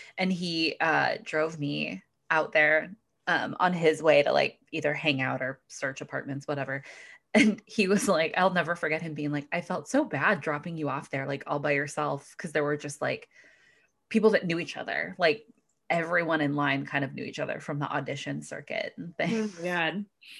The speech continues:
Speaker 2: <laughs>
Speaker 1: I was fine, but it, it was terrifying. It was the first audition experience I had, and it was so scary. <laughs>
Speaker 2: Oh my gosh.
Speaker 1: I
Speaker 2: That's
Speaker 1: was cut
Speaker 2: amazing.
Speaker 1: immediately. <laughs>
Speaker 2: Yeah, they tore it down, like, uh,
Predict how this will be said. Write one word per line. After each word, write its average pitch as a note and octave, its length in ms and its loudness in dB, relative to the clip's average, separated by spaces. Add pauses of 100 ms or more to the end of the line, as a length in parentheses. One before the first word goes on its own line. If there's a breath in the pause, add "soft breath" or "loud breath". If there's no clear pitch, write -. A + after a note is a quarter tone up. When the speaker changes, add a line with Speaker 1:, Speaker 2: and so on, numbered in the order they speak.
(140 loud breath)
Speaker 2:
<laughs> F#4 100 0 (960 loud breath)
Speaker 1:
I E3+ 300 4
was D#3+ 180 0
fine, - 360 -6 (100)
but C3 300 4 (100)
it, D#3 300 2 (380)
it F#3 120 2
was F#3+ 200 0
terrifying. C#3 480 0
It B2+ 60 -4
was D#3 160 -6 (220)
the E3 140 2
first C#3+ 340 -4
audition C#3+ 460 -12
experience - 520 -14
I - 40 -14
had, D#3 200 -8
and - 80 -18
it - 60 -16
was E3+ 120 -18
so - 100 -16
scary. - 400 -16
<laughs> - 480 -16
Speaker 2:
Oh A3+ 140 -6
my E3+ 180 -2
gosh. E3 380 -4 (500)
Speaker 1:
I - 40 -20 (600 loud breath)
Speaker 2:
That's - 20 -4
Speaker 1:
was F#3 180 -4
cut D#3+ 160 4
Speaker 2:
amazing. A#3 240 2
Speaker 1:
immediately. C#3+ 760 0
<laughs> - 40 -6 (1160 loud breath)
Speaker 2:
Yeah, G#3 200 4
they F3+ 180 6
tore A3 260 0
it F#3 160 2
down, F#3 300 0
like, D#3 320 -6 (140)
uh, - 720 -2